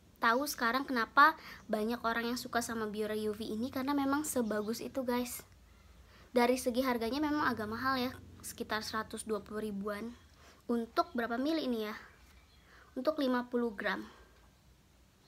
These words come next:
Terus sunscreen yang ketiga yang aku juga suka, ini dari Nivea Protect and White S P F lima puluh. Ada warna biru, ada warna pink.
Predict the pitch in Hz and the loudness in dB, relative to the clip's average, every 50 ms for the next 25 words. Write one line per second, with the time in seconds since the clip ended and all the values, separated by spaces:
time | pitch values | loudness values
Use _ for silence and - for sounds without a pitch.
0 | - - - - - - - - - - - - - - - - - - - - | -20 -20 -20 -20 -20 -20 -20 -20 -20 -20 -20 -20 -20 -20 -20 -20 -20 -20 -20 -14
1 | - - 339 349 359 392 453 466 440 - - 311 311 320 302 - - - 320 320 | -2 4 6 6 8 8 6 4 4 6 8 8 8 8 4 -2 -2 2 4 6
2 | 330 339 - - 269 277 269 262 269 269 - 277 269 - 262 247 214 208 208 208 | 6 4 4 2 2 4 4 4 4 2 -2 -4 -2 0 -2 0 4 4 4 4
3 | 233 - - 240 233 - - - - 254 254 - - - - - 262 254 247 - | 4 4 2 0 0 0 -2 2 2 2 2 2 -4 -10 -4 -2 -2 0 -2 -4
4 | - - - - - - 240 214 190 - - - - - 247 240 - - 220 240 | -4 -6 -6 -8 -4 -2 -2 2 2 0 0 0 -4 -8 -8 -8 -2 2 4 4
5 | 294 - - - - - - - - 269 269 277 302 294 247 247 240 240 254 254 | 4 4 0 -16 -16 -16 -14 -8 -2 0 2 2 4 4 4 4 4 4 4 4
6 | 254 254 254 254 247 247 - 240 226 226 214 208 214 226 262 - - - - - | 4 4 4 2 2 0 -2 -4 -2 0 2 4 4 4 4 2 -2 -8 -18 -12
7 | - - 262 254 254 254 - 277 277 277 - - - 247 240 240 240 - 220 208 | -2 2 2 2 2 0 -4 -2 -2 -2 -4 -8 -6 -4 -4 -4 -4 -6 -6 -4
8 | 214 214 208 240 294 311 - - - 240 240 - - - - - 247 262 - 269 | 0 0 2 2 0 -2 -4 -4 -4 -4 -4 -4 -8 -6 0 0 0 0 2 -2
9 | 247 240 233 226 226 - 233 214 208 208 - - - 226 226 220 220 269 294 302 | 0 0 0 0 -2 -2 -4 -4 -4 -6 -8 -8 -2 -2 0 2 4 6 6 8
10 | 285 269 269 254 240 220 208 214 226 247 302 302 - 247 233 220 226 220 220 226 | 8 6 6 4 0 -2 -2 -2 0 0 0 2 4 4 4 4 2 0 0 0
11 | 220 220 220 220 - - 220 208 | 0 0 -2 -4 -4 -8 -8 -8